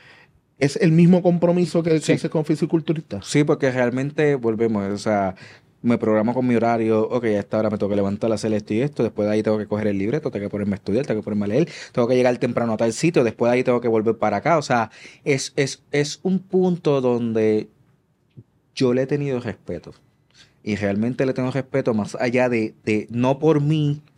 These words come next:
Speaker 2: sino por mis compañeros, por quienes están involucrados, a lo bestia, el ejemplo, o sea, que fue con Producciones Girasol, o sea,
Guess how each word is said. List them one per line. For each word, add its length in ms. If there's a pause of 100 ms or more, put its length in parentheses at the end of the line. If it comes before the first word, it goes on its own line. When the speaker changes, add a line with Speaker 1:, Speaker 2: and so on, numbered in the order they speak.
(360)
Speaker 2:
sino 320
por 140
mis 160
compañeros, 800 (180)
por 140
quienes 280
están 400
involucrados, 720 (280)
a 140
lo 140
bestia, 400 (180)
el 160
ejemplo, 680
o 40
sea, 260
que 140
fue 280 (260)
con 160
Producciones 420
Girasol, 440
o 60
sea, 320